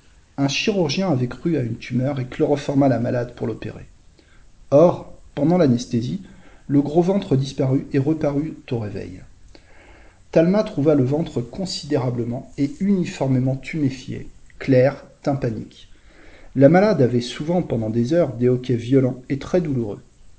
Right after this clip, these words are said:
À chaque secousse, l'abdomen était plus fortement distendu et on percevait un bruit laryngé intense.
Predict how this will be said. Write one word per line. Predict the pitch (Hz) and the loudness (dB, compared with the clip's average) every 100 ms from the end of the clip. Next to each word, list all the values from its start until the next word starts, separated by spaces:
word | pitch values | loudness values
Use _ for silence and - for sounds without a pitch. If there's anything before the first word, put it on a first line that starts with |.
| - - - - | -20 -20 -14 -4
À | 135 | -2
chaque | - 196 - | 0 -2 -2
secousse, | 135 - - 131 - - - - | -4 -4 -8 -12 -14 -20 -20 0
l'abdomen | 139 139 139 143 151 | 2 4 6 6 6
était | 123 - 127 | 4 0 -6
plus | - 175 | -6 -10
fortement | - 135 - 131 120 | -2 -2 0 0 0
distendu | 120 127 - - 113 92 - - _ - _ | -2 -4 -6 -4 -4 -6 -12 -20 _ -20 _
et | 131 | 4
on | 139 | 4
percevait | - 185 - 139 127 135 127 | 6 2 2 0 2 2 0
un | |
bruit | 117 123 | -2 0
laryngé | 123 120 123 117 135 - | 0 0 0 0 -2 -2
intense. | 131 - 120 - - - | -6 -6 -10 -12 -18 -20